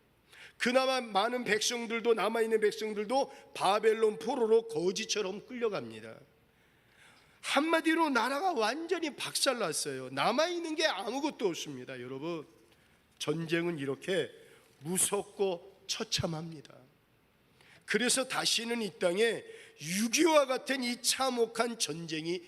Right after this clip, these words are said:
없어야 돼요. 같은 민족끼리, 같은 말을 쓰는 사람끼리, 같은 얼굴을 하는 사람끼리, 한 핏줄 같은 민족끼리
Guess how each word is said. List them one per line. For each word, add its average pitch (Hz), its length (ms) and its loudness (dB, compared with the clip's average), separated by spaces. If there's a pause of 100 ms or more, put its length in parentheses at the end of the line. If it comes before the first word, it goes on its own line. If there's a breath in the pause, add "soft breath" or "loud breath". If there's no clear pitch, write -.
(140 loud breath)
없어야 143 600 0
돼요. 120 220 -18 (840 loud breath)
같은 254 400 -2
민족끼리, 233 580 -2
같은 285 440 -4
말을 214 380 0
쓰는 269 320 0
사람끼리, 240 560 0 (240 loud breath)
같은 254 420 -2
얼굴을 269 400 4
하는 262 220 0
사람끼리, 247 640 -2 (200 loud breath)
한 - 400 -2
핏줄 285 540 -2
같은 226 480 -2
민족끼리 233 640 0